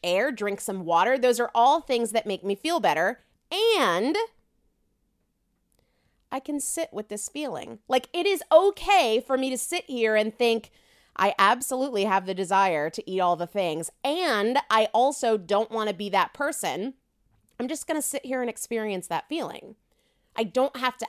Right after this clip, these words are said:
act on it. I don't have to let that feeling, that temporary feeling that represents a partial version of my reality,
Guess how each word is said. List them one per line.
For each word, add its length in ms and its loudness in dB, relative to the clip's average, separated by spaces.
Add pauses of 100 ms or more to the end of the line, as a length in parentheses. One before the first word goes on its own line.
act 320 -4
on 180 -6
it. 200 -18 (840)
I 60 0
don't 340 0
have 220 -2
to 100 0
let 260 2
that 420 2 (140)
feeling, 680 -2 (300)
that 280 0
temporary 800 -2
feeling 480 -2
that 160 -2
represents 680 -2
a 220 -4
partial 560 -4
version 400 0
of 100 -4
my 160 -4
reality, 760 -2